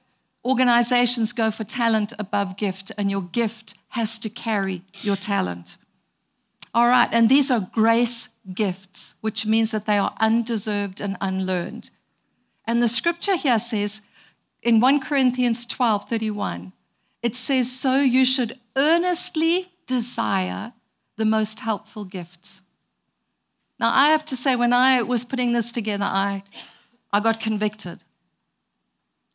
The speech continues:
How many of you earnestly desire with the Super Bowl for the Eagles to win? Put your hands up.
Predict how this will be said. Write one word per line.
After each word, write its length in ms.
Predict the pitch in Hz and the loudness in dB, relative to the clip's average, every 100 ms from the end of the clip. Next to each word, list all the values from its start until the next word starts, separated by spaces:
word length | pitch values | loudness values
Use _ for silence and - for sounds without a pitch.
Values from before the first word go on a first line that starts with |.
| _ _ | _ _
How 160 | - 320 | 0 2
many 300 | 381 381 359 | 2 2 4
of 200 | 302 - | 2 2
you 440 | 247 254 262 403 - _ _ _ _ _ _ _ _ _ - | 2 2 2 -2 -6 _ _ _ _ _ _ _ _ _ -2
earnestly 480 | 285 311 330 - 294 | 2 4 4 2 2
desire 720 | 254 269 269 247 226 220 240 - | 2 2 4 4 6 4 2 -2
with 120 | 240 233 | -4 -2
the 80 | |
Super 280 | 247 277 269 | -2 -2 -2
Bowl 220 | 247 240 | 2 2
for 100 | 240 | 2
the 100 | 240 | -4
Eagles 380 | 233 233 226 208 | -2 0 0 -2
to 140 | - 214 | -4 -6
win? 200 | 196 185 | -4 -4
Put 180 | 214 226 | -4 -2
your 80 | |
hands 260 | 214 202 202 | 0 0 -2
up. 160 | 185 | -8